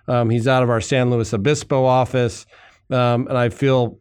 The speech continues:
comfortable saying Josh is probably up to speed on covid nineteen related student issues, uh, better than anyone in Lozano Smith's, uh, stable of student attorneys, if not anyone in the state. So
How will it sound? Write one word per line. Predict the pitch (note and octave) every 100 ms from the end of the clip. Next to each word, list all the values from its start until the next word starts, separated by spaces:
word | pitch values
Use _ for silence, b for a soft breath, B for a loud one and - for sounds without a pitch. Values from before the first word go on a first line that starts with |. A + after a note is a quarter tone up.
| -
comfortable | C3+ C3+ C3+ B2
saying | A2 C#3 C3 B2
Josh | A2+ B2 B2
is | A2+
probably | F#2+ C#3 C#3+ C3 B2
up | -
to | A#2
speed | - C3+ C3 B2
on | - A#2+ A2
covid | - C3+ C3
nineteen | A#2 A#2 G#2+ C3+ B2+
related | A#2+ A#2 A2
student | G#2 C3 A#2+
issues, | A#2 - A#2 G#2 - B B B B
uh, | - A2+
better | G2+ C3+
than | B2 B2
anyone | C3+ C3+ B2+ B2+ A#2+
in | B2+ - B2+ B2 A#2+ B2
Lozano | A2+ A#2+ A#2 A2
Smith's, | - B2+ A#2 - - -
uh, | A#2+ A2
stable | F#2+ - D3 C#3 B2+ A#2
of | G2+
student | - C#3+ B2+
attorneys, | A2 B2 B2 A#2+ A2
if | A#2
not | A#2+ A2+ A2+
anyone | C#3+ B2 A#2 A2
in | A2
the | G2+
state. | - A2+ G2 -
So | A#2 G#2+